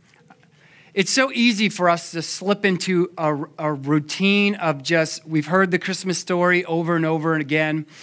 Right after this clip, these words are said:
and we get familiar with it. And I want to encourage you to fast the familiar and to come with ha-, a heart full of awe and wonder as you hear this story.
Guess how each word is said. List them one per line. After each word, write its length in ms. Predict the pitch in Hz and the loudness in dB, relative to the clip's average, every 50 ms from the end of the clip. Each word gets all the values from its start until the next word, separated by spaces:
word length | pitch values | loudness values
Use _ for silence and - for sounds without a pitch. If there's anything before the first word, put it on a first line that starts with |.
| - - - - - _ - | -20 -20 -20 -20 -20 _ -4
and 80 | 165 165 | 0 0
we 80 | 165 | 0
get 160 | 156 180 185 | 0 0 -4
familiar 800 | 180 - 175 160 160 170 180 196 190 185 180 170 151 135 135 131 _ _ - | -2 -2 0 2 4 4 4 6 4 4 4 2 0 -2 -8 -12 _ _ -12
with 200 | 143 143 135 123 | -10 -10 -8 -8
it. 180 | 127 123 - _ _ _ _ _ _ _ _ _ - - - - | -10 -10 -10 _ _ _ _ _ _ _ _ _ -20 -20 -12 -2
And 100 | 175 190 | 0 2
I 60 | 220 | 2
want 160 | 254 269 247 | 4 4 4
to 40 | 226 | 4
encourage 440 | 208 196 - 202 208 202 190 160 185 | 2 2 2 4 4 4 4 2 2
you 80 | 185 | 0
to 80 | 165 160 | 0 0
fast 640 | - - - 190 190 196 202 190 - - - - _ | -4 0 0 2 4 4 2 0 -2 -10 -12 -16 _
the 180 | - 165 165 151 | -12 -4 -4 -4
familiar 680 | - - 165 156 151 151 147 151 147 147 147 151 147 - - _ _ - - - - - | -4 -2 -2 0 0 0 0 -2 -2 -4 -4 -6 -10 -14 -20 _ _ -20 -20 -20 -16 -10
and 120 | 165 165 160 | -8 -6 -6
to 80 | 190 | -4
come 400 | - - 220 233 233 233 233 226 | -2 2 2 4 4 4 4 4
with 360 | 208 196 190 180 160 - - _ - _ _ _ _ _ _ _ _ _ _ _ | 4 4 4 2 0 -4 -12 _ -20 _ _ _ _ _ _ _ _ _ _ _
ha-, 300 | _ - - 233 233 - | _ -8 0 0 0 2
a 100 | - 180 | 2 0
heart 320 | 170 160 196 220 220 220 220 | 0 2 2 2 2 2 0
full 220 | - 208 208 196 | 0 0 2 2
of 160 | 180 156 - - - | 2 0 -2 -6 0
awe 380 | 196 190 196 202 202 202 208 - | 4 4 6 6 6 6 4 2
and 240 | 190 180 180 175 160 | -2 -4 -2 0 2
wonder 380 | 165 185 185 190 170 175 165 160 | 2 2 2 2 2 0 0 0
as 220 | 160 151 147 147 | 0 -4 -2 -2
you 80 | 156 143 | -4 -4
hear 240 | 135 165 170 175 | 0 0 0 2
this 160 | 156 151 135 - | 0 -2 -6 -6
story. 480 | - - 139 131 120 117 117 120 135 | -8 -8 -8 -8 -8 -8 -10 -12 -16